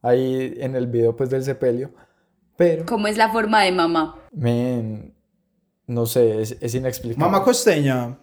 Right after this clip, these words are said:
Speaker 3: mamá costeña es negrita, con barriguita, con camiseta de tiritas morada y chicle hasta, hasta la canilla verde fosforescente.
Speaker 1: ¿Qué es la canilla? <laughs>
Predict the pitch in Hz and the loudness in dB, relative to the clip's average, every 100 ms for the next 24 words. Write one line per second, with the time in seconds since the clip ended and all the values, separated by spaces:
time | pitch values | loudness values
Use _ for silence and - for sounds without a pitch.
0 | - 143 143 143 165 175 170 160 151 156 | -6 -2 -2 -2 -4 -4 -6 -4 -4 -4
1 | 160 196 196 165 151 143 135 127 127 127 | -2 -2 0 0 0 -4 -2 -2 -2 -4
2 | 165 - 151 139 131 127 127 123 - - | -6 -4 -2 -2 -2 -2 -4 -6 -8 -2
3 | 139 131 127 151 147 147 131 123 147 151 | 0 0 0 0 0 0 -2 0 0 2
4 | 131 156 180 170 165 139 139 143 135 143 | 0 0 0 -2 -4 -6 -6 -8 -4 -4
5 | 151 147 139 139 123 123 123 - - - | -2 -4 -4 -2 0 0 -2 -6 -10 -10
6 | 131 127 123 120 131 127 123 135 135 135 | -6 -6 -6 -6 -6 -4 -4 -2 0 0
7 | 135 135 127 127 120 151 117 120 113 _ | 0 -2 -4 -6 -8 -8 -8 -10 -14 _
8 | _ _ _ _ _ _ _ _ - 127 | _ _ _ _ _ _ _ _ -2 2
9 | 123 131 135 131 113 113 110 - 110 - | 2 2 0 0 -2 -4 -4 -4 -4 -4
10 | 151 - | -4 -4